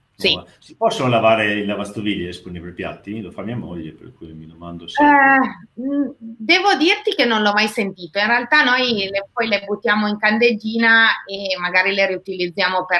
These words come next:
Speaker 1: altro,
Speaker 2: Ok.
Speaker 1: quelli che non so, cerchiamo anche di, di evitare gli sprechi, però effettivamente in un appartamento dove magari l'ospite ha speso abbastanza, eccetera, fargli trovare la spugna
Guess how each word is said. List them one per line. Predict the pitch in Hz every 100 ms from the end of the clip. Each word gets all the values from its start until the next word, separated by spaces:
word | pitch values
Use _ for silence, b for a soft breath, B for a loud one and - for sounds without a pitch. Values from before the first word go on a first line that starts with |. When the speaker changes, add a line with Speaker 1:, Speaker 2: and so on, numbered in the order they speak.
| 185 185
Speaker 1:
altro, | 180 185
Speaker 2:
Ok. | 185
Speaker 1:
quelli | 180 180 _
che | 170
non | 170 165
so, | 156 170 165 160 156
cerchiamo | 208 208 226 220
anche | 208 208 - 202
di, | 202 175
di | 208
evitare | 196 214 214 214
gli | 208
sprechi, | 208 - 180 - 185
però | - 233 226 226 - B B
effettivamente | 190 185 226 220 220 226 226 208 214 214
in | 208 196 180 180 196
un | 202
appartamento | 196 196 190 208 214 202 185 180
dove | 175 180
magari | 185 190 190
l'ospite | 202 196 - 190 170 160 151
ha |
speso | 156 - 180 185
abbastanza, | 202 202 208 - 190 170 190
eccetera, | 190 196 185 190 175
fargli | 185 180 175
trovare | 185 180 180 180
la | 190
spugna | - 196 190 180 175 165 151